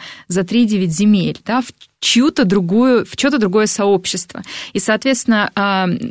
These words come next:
сообразным образом сообщество, чтобы принять к себе в свое комьюнити ребенка, должны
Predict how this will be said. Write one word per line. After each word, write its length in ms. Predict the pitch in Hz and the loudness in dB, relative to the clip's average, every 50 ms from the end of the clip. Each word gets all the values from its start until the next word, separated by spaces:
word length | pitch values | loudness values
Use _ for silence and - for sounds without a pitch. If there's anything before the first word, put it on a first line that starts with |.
| - - | -6 -6
сообразным 580 | - - 208 208 190 233 226 214 185 196 190 220 | -2 0 0 0 2 2 0 0 0 0 0 0
образом 340 | 285 349 339 285 202 190 185 | 2 2 2 0 0 0 -2
сообщество, 560 | - - 180 226 277 - - 247 233 - 190 | -2 0 0 -2 -2 -2 -4 -4 -2 -2 -4
чтобы 280 | 180 - - 180 180 175 | -4 -4 -4 -4 -4 -4
принять 600 | 175 180 180 180 190 226 285 403 - - - - - | -2 -2 -2 0 0 0 0 0 -2 -4 -8 -10 -8
к 40 | - | -6
себе 300 | - - 196 170 202 185 | -4 -4 -2 0 0 0
в 40 | 175 | 0
свое 220 | - - 180 175 175 | -2 -2 -2 -2 -2
комьюнити 520 | - 185 190 202 196 180 165 175 - 185 | -2 -2 0 0 0 0 -2 -2 -4 -4
ребенка, 360 | 175 175 233 302 349 349 226 | -2 -2 -2 -2 -2 -2 -4
должны 460 | 180 175 175 175 175 220 233 262 285 | -2 -2 -2 0 2 2 2 2 2